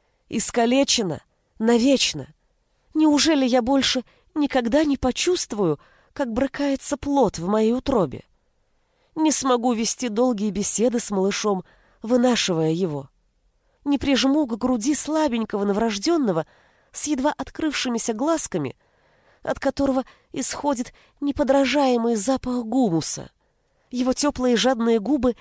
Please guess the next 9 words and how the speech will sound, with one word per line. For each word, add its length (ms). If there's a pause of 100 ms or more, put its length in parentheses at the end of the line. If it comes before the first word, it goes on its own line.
(240)
не 140
коснутся 640
моего 280
соска. 540 (680)
В 160
голову 380
лезли 360
все 220
клише, 500